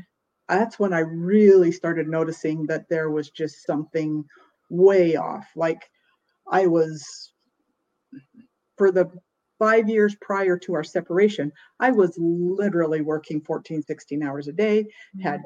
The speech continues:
Speaker 1: four kids, you know, had our own business. And I was running on probably four to five hours of sleep every single night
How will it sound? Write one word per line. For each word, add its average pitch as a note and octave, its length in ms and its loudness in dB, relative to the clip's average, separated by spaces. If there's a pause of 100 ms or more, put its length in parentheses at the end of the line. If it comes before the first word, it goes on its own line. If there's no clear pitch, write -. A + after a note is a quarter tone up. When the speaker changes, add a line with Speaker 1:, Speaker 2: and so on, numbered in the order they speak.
(100)
Speaker 1:
four D3+ 200 -6
kids, A#3 680 -2 (400)
you F3+ 100 4
know, F#3 160 0
had F3 220 -2
our D3+ 180 -2
own D3+ 200 -2
business. A#3 800 0 (440)
And E3+ 560 -2 (220)
I F#3+ 160 0
was F3 260 0 (440)
running G3 520 0
on E3 280 -4
probably E3 680 -2 (260)
four F#3 140 2
to F#3 80 -2
five F3 240 -2
hours F3 280 2
of D#3 80 -10
sleep - 440 -2
every E3+ 500 0
single E3+ 420 -6
night F3 360 -4